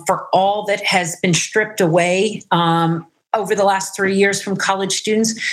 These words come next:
but we need to make sure it never happens again. And it's not, it's not gonna go away, um, Sean. It's not gonna go away at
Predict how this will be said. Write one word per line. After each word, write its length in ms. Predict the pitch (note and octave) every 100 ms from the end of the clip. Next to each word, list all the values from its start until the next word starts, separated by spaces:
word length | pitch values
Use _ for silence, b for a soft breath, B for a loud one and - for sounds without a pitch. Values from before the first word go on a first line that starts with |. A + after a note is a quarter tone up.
| B
but 100 | -
we 100 | A3+
need 200 | A3+ C4+
to 80 | C#4
make 180 | A#3+ G#3
sure 240 | - G#3
it 80 | F#3+
never 220 | F#3 E3+
happens 400 | D#3+ E3+ E3 D#3+
again. 340 | D#3 F3 E3 D3+ B B B -
And 400 | G#3+ G#3 G#3 -
it's 220 | A#3 A3+ B3
not, 260 | D4+ F4+ - -
it's 180 | C4
not 220 | D4 F#4 G4
gonna 160 | D4+
go 220 | A#3+ A3+
away, 580 | G3+ E3+ F3+ F#3+ G3+ G#3+ -
um, 300 | G#3 G3 G3
Sean. 460 | D#3+ A3 G3+ G#3+ -
It's 200 | E3 -
not 180 | A#3+
gonna 140 | C4+ B3
go 200 | A3 G3
away 480 | F3 G3 F#3+ F#3+ -
at 200 | F3